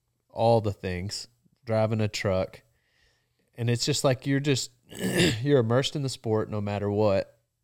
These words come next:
and you just never quit. But it, it's just crazy how <clears throat> these guys probably get tired of hearing me say it, but kinda two, one principle is, like, leaning in on your strengths,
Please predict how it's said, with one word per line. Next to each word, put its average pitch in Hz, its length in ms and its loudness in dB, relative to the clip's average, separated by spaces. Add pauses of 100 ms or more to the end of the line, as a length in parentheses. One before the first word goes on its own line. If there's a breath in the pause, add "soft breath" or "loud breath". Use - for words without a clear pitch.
(140)
and 98 380 -6 (580)
you 113 140 -2
just 107 220 -4
never 104 240 -2
quit. - 480 -2 (440)
But 117 200 0
it, 110 160 0
it's 113 180 -4
just - 140 -8
crazy 123 480 0
how 104 320 -2 (560 soft breath)
<clears throat> - 640 -8
these 135 140 -4
guys 123 200 2
probably 113 220 -2
get 107 140 -4
tired 110 240 -2
of 104 60 -4
hearing 107 180 -6
me 98 80 -8
say 104 300 -4
it, - 160 -10 (640)
but 104 400 -8
kinda 113 220 -6
two, 110 380 -4 (720)
one 131 220 -2
principle 113 460 -4
is, 98 120 -6
like, 98 280 -6
leaning 117 360 0
in 107 160 0
on 101 200 -2
your 92 80 -4
strengths, - 680 -6